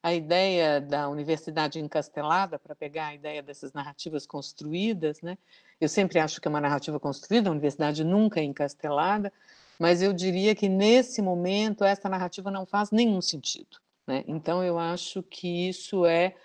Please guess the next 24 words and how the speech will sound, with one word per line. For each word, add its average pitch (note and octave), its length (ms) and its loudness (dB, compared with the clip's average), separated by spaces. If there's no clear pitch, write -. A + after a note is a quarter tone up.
um F3+ 140 2
ganho E3 520 4
muito G3+ 460 6
expressivo D#3+ 960 -6
pra F3 160 2
universidade, D#3+ 880 -4
no F#3 120 4
sentido F#3+ 720 -2
de F3+ 140 2
dar E3+ 580 6
visibilidade, D#3+ 1400 0
é, E3 260 2
para F#3 720 0
os G#3+ 160 -2
seus F#3+ 180 -2
projetos, - 560 -8
os D3 160 -8
seus C#3+ 140 -6
projetos C#3 420 -6
específicos, A3 960 -4
os D3+ 100 -12
seus D3+ 160 -6
projetos D3 760 -4
interinstitucionais, - 1120 -6